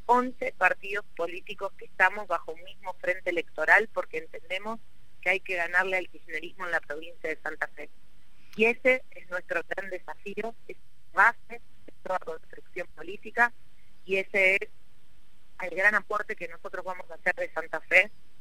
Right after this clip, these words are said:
para la Argentina y para una Argentina que se tiene que basar en una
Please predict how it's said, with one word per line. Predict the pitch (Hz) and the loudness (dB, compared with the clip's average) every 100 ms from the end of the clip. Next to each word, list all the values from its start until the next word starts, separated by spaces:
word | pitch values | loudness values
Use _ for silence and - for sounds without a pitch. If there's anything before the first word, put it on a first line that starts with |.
| - - | -8 -6
para | - 156 | -2 4
la | 156 | 6
Argentina | 160 160 160 180 214 | 4 2 -6 -6 -6
y | 226 | -2
para | 180 170 | -2 -2
una | 175 | -2
Argentina | 170 - 156 185 190 | -4 -4 -6 -8 -8
que | - | -8
se | - 160 | -8 -8
tiene | - 208 208 | -6 -6 -2
que | 170 | 0
basar | 160 165 - - 185 214 - - - - - - - | 0 -2 0 8 8 8 0 -6 -8 -8 -8 -8 -6
en | 165 180 | -6 -6
una | 185 185 175 170 160 160 | -2 2 4 4 4 4